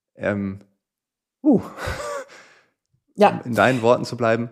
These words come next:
Speaker 1: schwierig.
Speaker 2: Schwer-, <laughs> schwierig und, und vielleicht positiv ausgedrückt,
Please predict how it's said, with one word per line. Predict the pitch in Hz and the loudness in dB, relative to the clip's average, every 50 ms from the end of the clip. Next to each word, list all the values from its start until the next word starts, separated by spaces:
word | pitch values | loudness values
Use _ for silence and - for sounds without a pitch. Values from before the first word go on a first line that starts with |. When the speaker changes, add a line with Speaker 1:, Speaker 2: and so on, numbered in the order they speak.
| - _ | -12 _
Speaker 1:
schwierig. | - - - - - 185 165 139 - - - - - - - - - - - 165 | -16 -14 -14 -10 -2 0 2 2 2 0 -4 -8 -10 -14 -12 -12 -4 0 0 2
Speaker 2:
Schwer-, | - - 277 277 220 | 4 6 6 6 6
<laughs> | 175 - - - - 269 - - - - 285 175 147 - - - - - - - | 4 2 0 4 4 4 4 4 4 2 4 4 2 0 -2 -2 -2 -2 -4 -6
schwierig | - - - 185 226 262 302 320 277 311 302 240 - | -8 -6 0 4 6 6 8 8 8 6 4 4 4
und, | - 233 247 | 4 4 6
und | 269 254 233 233 | 8 6 6 6
vielleicht | 226 - 226 208 208 233 226 - - | 4 2 2 4 4 2 2 0 2
positiv | - 233 233 220 233 220 - - 220 - | 4 4 6 6 4 2 2 0 -2 -2
ausgedrückt, | - - 185 202 220 240 240 - - 226 - 208 - 214 220 220 - - - - _ | 0 2 4 4 4 2 0 -2 -4 -4 -4 -2 -2 -4 -4 -4 -8 -18 -20 -20 _